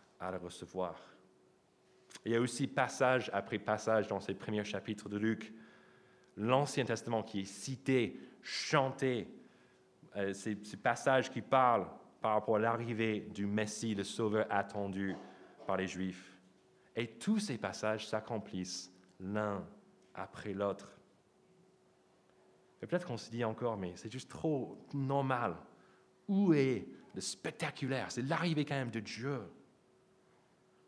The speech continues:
Et pardonnez-moi, mais si vous lisez ces chapitres pour vous-même plus tard,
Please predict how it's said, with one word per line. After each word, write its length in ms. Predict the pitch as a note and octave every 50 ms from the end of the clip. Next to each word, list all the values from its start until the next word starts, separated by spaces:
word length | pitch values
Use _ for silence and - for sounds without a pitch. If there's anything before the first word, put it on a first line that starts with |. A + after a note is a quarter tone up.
| _ _ _ _ -
Et 40 | -
pardonnez-moi, 640 | - A#2 A#2+ A2+ A#2 A2 G#2+ G#2+ G#2+ G#2+ A2 A2 G#2
mais 160 | G2 F#2 F#2
si 120 | - -
vous 140 | G2+ G#2 G2
lisez 520 | F#2+ G#2 G#2+ G#2 G#2 G#2 G#2 G#2 G#2 - -
ces 200 | - - - -
chapitres 400 | F2+ - F#2+ - - G2+ - -
pour 120 | - - F2+
vous-même 400 | F#2 F#2 F2+ F#2 F#2 F#2 F#2 F2+
plus 160 | F#2 - F2+
tard, 300 | - F#2+ F#2 F#2 F#2 F#2